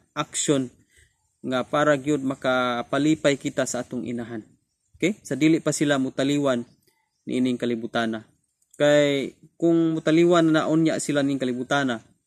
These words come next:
diha na unya kita dakong pagmahay, diha na unta kita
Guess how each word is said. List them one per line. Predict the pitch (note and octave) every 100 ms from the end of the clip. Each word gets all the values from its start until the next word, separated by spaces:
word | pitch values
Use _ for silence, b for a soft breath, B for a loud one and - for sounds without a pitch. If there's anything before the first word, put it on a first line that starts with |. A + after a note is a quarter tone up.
| _ _ _ _ -
diha | D3 F3
na | C#3 C#3+
unya | D#3 D3+
kita | A#2+ C#3 D3+ C3+
dakong | C3+ - C#3 C3+
pagmahay, | C3+ A#2+ C#3 D#3+ D#3 D3+
diha | C#3 C#3
na | C#3 C3
unta | C3 B2
kita | A#2 C#3+ D3+ B2+